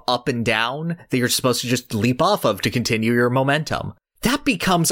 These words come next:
a nightmare of trying to stall out your momentum with Dixie's helicopter twirl in midair so that you can duck under their big jump and jump before they land back down in order to get over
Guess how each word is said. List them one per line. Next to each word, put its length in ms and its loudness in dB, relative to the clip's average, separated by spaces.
a 100 2
nightmare 800 0
of 120 0
trying 480 0
to 300 2
stall 720 2
out 260 0
your 120 -2
momentum 600 0
with 280 -2
Dixie's 500 0
helicopter 580 0
twirl 540 2
in 220 0
midair 500 2
so 140 2
that 80 0
you 240 0
can 220 0
duck 480 -2
under 420 2
their 200 4
big 300 2
jump 360 0
and 160 0
jump 340 0
before 480 4
they 160 6
land 400 2
back 360 -2
down 520 0
in 120 0
order 140 4
to 80 0
get 200 2
over 320 2